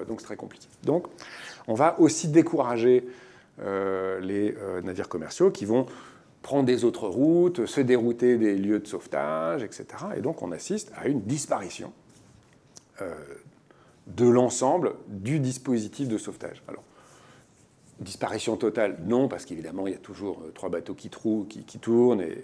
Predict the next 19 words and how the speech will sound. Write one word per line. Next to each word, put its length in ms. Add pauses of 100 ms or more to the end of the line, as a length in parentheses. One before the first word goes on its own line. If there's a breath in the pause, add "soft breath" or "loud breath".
et 60
tout 80
ça, 140
mais 100
enfin, 160
dans 160
l'ensemble, 320
quand 80
même, 120
une 240
dilution 560
très 220
importante 560
dans, 160
dans, 240
dans, 240
dans 160
l'espace 480
méditerranéen. 840